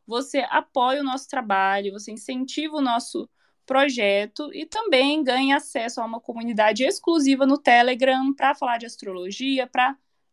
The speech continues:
trocar figurinhas e desconto nos nossos atendimentos, nos nossos cursos, né? Além do mais importante, sinalizar pra gente que o Manhã Astrológico é importante pra você,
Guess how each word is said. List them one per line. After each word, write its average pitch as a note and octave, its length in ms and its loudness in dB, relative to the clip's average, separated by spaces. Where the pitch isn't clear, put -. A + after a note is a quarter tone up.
trocar A#3 380 -2
figurinhas C4+ 840 -2
e C#4 520 4
desconto G#3+ 600 -4
nos A3+ 160 -8
nossos A3+ 260 2
atendimentos, F4 720 2
nos B3+ 220 0
nossos C#4 480 -2
cursos, D#4 1000 -2
né? G#3 240 4
Além A#3+ 320 2
do C#4+ 80 2
mais C4+ 260 8
importante, D#4+ 560 2
sinalizar D#4 560 4
pra E4+ 180 0
gente B3+ 380 -6
que - 80 -14
o - 20 -10
Manhã C#4+ 200 -4
Astrológico - 560 -6
é - 20 -10
importante C4 540 -4
pra G3+ 140 -6
você, G3 440 -2